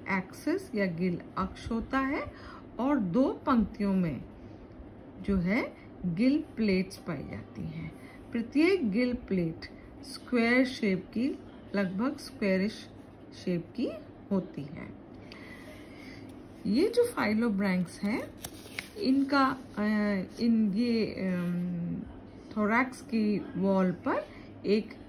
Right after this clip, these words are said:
गिल रूट द्वारा जुड़ी होती हैं। इस गिल रूट से ब्लड सप्लाई होती है गिल्स को। किस प्रकार से? ये है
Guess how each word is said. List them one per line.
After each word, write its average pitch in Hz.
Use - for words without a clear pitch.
गिल 262
रूट 233
द्वारा 190
जुड़ी 180
होती 165
हैं। 180
इस 339
गिल 247
रूट 202
से 370
ब्लड 220
सप्लाई 160
होती 160
है 233
गिल्स 180
को। -
किस 226
प्रकार 175
से? -
ये 269
है 226